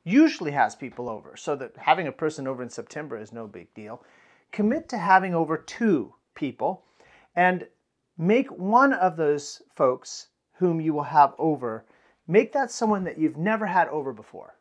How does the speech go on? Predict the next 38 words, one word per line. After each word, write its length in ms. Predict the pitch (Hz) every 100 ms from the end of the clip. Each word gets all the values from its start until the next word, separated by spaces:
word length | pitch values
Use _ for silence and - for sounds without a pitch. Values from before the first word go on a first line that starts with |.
| _ _ _ _ _ _ _ -
You 160 | 170
don't 300 | 156 240 247
know 160 | 214 196
them 160 | 156
very 220 | 123 113 104
well. 340 | 98 69 - _ _ _ _ _ -
This 140 | 202
coming 260 | - 208 175
Sunday, 420 | - 226 233 233
take 200 | 233 277
a 60 | 262
look 160 | 233
around 380 | 208 190 180 156
you. 180 | 113 - _ _ _ _
See 160 | - 226
if 100 | 214
there's 200 | 208 202
someone 280 | 196 180 165
you 240 | 156 143 _ -
don't 300 | 190 190 131
know 300 | 120 98 - _ _ _ _ _ -
and 200 | 160 - _ _ _ -
approach 460 | - 262 262 -
them 160 | - 156
about 300 | 135 139 -
coming 340 | - 156 151
over. 260 | 131 110 -
Now, 180 | 190 208
you 180 | 196 247
don't 160 | 262
have 320 | - 165 180 -
to 100 | 202
have 220 | 196 196
them 120 | 214
over 200 | 202 196
to 80 | 202
your 140 | 196
house. 460 | 180 190 233 -